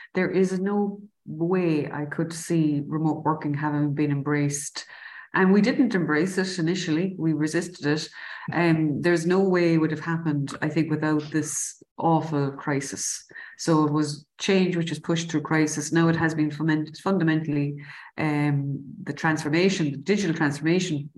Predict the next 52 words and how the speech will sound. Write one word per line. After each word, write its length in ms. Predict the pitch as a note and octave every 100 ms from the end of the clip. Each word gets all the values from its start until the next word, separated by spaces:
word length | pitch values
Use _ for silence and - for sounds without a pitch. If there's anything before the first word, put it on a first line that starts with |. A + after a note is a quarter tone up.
| -
side 300 | D#3+ D3 C#3+
of 80 |
it 80 | C#3
has 240 | D3+ D3 D3
been 180 | D3
very 240 | C#3 C#3+ C3+
positive 560 | C3+ F3+ F3 D#3+ D3
because 400 | D3 C#3+ D3+ C#3+ - - - - - -
it 140 | G3
has, 520 | F#3+ B3+ D#4 D#4+ - - _ _ _ _ _ -
people 260 | A#3 G#3+
had 300 | F3 F#3+ G#3
to 140 | - E3
change. 760 | - D#3+ C#3 B2 B2 - - -
Um, 260 | D3+ C#3+ D3+
we 140 | G#3
had 160 | G3 F#3+
people 540 | G3+ F#3 E3+ D#3 D#3+ - _ -
clamoring 440 | - F#3 F3+ D#3+
at 120 | D3+
our 160 | D3+ D3
door 560 | D3+ E3 D3+ D3 C#3+ D3 - - -
to 140 | D#3+ E3
offer, 640 | E3 D#3+ D#3+ D3 C#3 - -
to 100 | E3
digitize 540 | G#3+ G#3 F#3 D#3+ D3
their 140 | C#3+
services, 760 | C#3+ - D#3+ D3 C#3+ A#2 G#2+ -
which 180 | F3+ -
we 80 | E3
did, 420 | E3+ D#3+ E3+ -
but 120 | E3+
people 240 | E3 G#3 F#3+
we've 140 | F#3+
been 100 | E3
trying 340 | D#3+ F#3 F#3 F3+
to 80 | F3+
get 160 | E3+
an 100 | D#3+
audience 400 | D#3+ D#3+ D#3 C#3+
with 160 | D3 C#3+
for 160 | -
years, 640 | C#3+ C#3 D3 E3 E3 D3+ D3+
all 160 | D3
of 60 | D3
a 40 |
sudden 300 | D3 D#3 D3
were 100 | C#3+
banging 420 | C#3+ - D3 C#3+
on 120 | C#3 C#3
our 120 | C#3
door. 380 | C#3+ C#3+ C#3